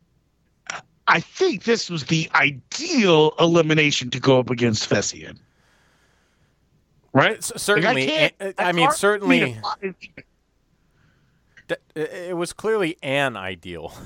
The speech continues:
Speaker 2: <laughs> elimination. You know, I think there are probably others, but, but
Speaker 1: Uh, well, I'll put it this way. I don't think, I, I don't recall any eating eliminations. That's, that's the other
Speaker 2: It's
Speaker 1: thing I don't
Speaker 2: certainly,
Speaker 1: want.
Speaker 2: it's certainly
Speaker 1: Yeah.
Speaker 2: been a while. I mean, I don't, I,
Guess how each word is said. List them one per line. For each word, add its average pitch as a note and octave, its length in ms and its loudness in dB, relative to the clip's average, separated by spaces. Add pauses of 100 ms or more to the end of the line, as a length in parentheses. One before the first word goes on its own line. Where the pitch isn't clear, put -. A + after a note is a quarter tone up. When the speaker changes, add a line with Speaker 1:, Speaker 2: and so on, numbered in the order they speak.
(140)
Speaker 2:
<laughs> - 280 -20
elimination. G2 680 -10 (340)
You C3 80 -8
know, G#2 60 -2
I G#2 160 -2
think - 360 -6
there A#2 100 -2
are A2+ 60 -2
probably A2 360 -2
others, F#2 320 -8
but, B2 240 0 (460)
but C3+ 260 2
Speaker 1:
Uh, F#3 140 6
well, A3+ 240 4 (100)
I'll G3+ 140 4
put A#3 140 -2
it F#3+ 60 -6
this G3 160 -14
way. D3 80 4
I C3+ 40 4
don't D3 160 0
think, F3 160 0 (120)
I, D#3 260 4
I C#3 120 2
don't G3+ 200 2
recall D#3 400 2
any D3+ 420 0
eating C3+ 420 2
eliminations. G#2 760 0 (1040)
That's, A#2+ 200 0
that's B2 240 2
the A2+ 120 -4
other G2+ 120 0
Speaker 2:
It's - 100 -2
Speaker 1:
thing G#2 100 2
I G2 40 6
don't G2 40 4
Speaker 2:
certainly, F#2+ 220 -2
Speaker 1:
want. - 160 -14
Speaker 2:
it's D#3 120 -8
certainly F3 300 -2
Speaker 1:
Yeah. B2 80 -6
Speaker 2:
been C3 180 2
a B2 80 4
while. F2+ 520 -2
I A#2 100 -6
mean, A#2+ 160 -6
I C3+ 120 2
don't, C#3+ 260 -4
I, C#3 160 0